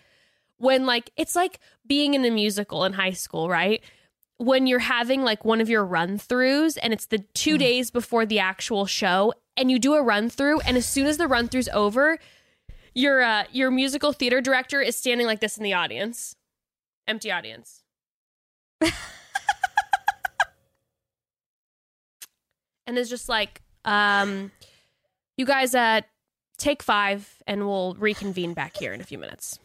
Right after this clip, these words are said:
Speaker 1: And you're all just, like, quaking and you're like, "We just did the whole first run-through." And you sit there and your director's like, "Something was off."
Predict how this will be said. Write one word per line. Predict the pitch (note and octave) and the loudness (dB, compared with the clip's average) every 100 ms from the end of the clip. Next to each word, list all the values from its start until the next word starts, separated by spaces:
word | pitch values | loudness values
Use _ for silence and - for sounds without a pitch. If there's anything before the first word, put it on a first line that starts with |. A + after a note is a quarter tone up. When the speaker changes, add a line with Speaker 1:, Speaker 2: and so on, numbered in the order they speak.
| _ _ _ _ - | _ _ _ _ -2
Speaker 1:
And | B3+ | 2
you're | A#3+ | 4
all | A3 | 2
just, | A3 - | 0 -4
like, | G3+ | -8
quaking | - G#3 F3+ - G#3+ B3 | -4 0 0 0 -2 -2
and | A3+ A3+ | 0 0
you're | |
like, | A3 C#4 | 0 0
"We | D#4+ | 0
just | E4+ - | 0 0
did | C#4+ | 0
the | C#4+ | 0
whole | - D4+ | 2 0
first | - D#4+ C4+ B3 | 2 0 0 0
run-through." | C4+ D#4 D#4+ B3+ G#3 - _ _ _ - | 0 0 -4 -4 -4 -4 _ _ _ -2
And | B3 | 0
you | B3+ | 0
sit | - B3 | 0 0
there | C4+ C#4+ | 2 0
and | - B3+ | 2 0
your | B3 B3 _ _ - | 0 -2 _ _ -4
director's | A#3+ B3 A#3 C4 C4+ B3 | 2 2 2 0 0 2
like, | G#3+ G3+ - _ _ _ _ _ - | 0 -2 -10 _ _ _ _ _ -4
"Something | F4 B3+ A#3+ | -2 0 0
was | A3 G3 | -2 0
off." | D#3+ - - | -2 -4 -12